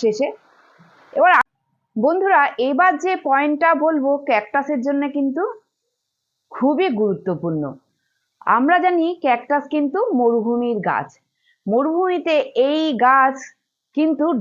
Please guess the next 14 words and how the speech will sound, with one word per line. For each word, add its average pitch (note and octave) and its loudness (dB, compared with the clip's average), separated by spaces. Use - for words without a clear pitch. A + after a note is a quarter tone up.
ডাইরেক্ট C4+ 2
সূর্যের D4 0
আলোতে C4+ 4
হয় F#3 0
না, C#3+ -6
বড় A3+ 6
পাথরের C4+ 0
নিচে B3+ 0
বা A3+ 2
গাছের G#3 0
নিচে A3 -2
জন্মায়। E3 -2
তাই C#4 2
তোমরা E4+ 2